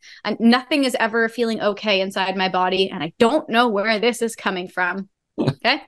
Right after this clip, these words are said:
Speaker 1: She comes to her second follow-up appointment, and she says to me, "I don't think anything's changed. I'm still so anxious." And I said,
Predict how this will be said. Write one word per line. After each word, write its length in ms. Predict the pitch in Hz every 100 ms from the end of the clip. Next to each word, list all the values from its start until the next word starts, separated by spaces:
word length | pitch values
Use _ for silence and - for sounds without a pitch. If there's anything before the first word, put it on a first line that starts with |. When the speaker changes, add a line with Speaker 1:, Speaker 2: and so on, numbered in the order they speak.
| _ _ _ _ _ _ _ _
Speaker 1:
She 240 | - - 254
comes 280 | - 277 311
to 80 |
her 100 | 285
second 380 | 311 - 240 240
follow-up 360 | 233 226 214 208
appointment, 460 | 214 226 214 214 -
and 80 |
she 140 | 214 220
says 320 | - 208 202
to 80 | 226
me, 400 | 202 202 196 - _ _ _ _ -
"I 140 | 240
don't 180 | 320 320
think 160 | 285
anything's 400 | 247 240 240 226
changed. 400 | 202 - 240 214
I'm 100 | -
still 280 | 202 - 247
so 200 | 247 220
anxious." 540 | - 208 254 - - -
And 80 | 226
I 60 |
said, 200 | 233 262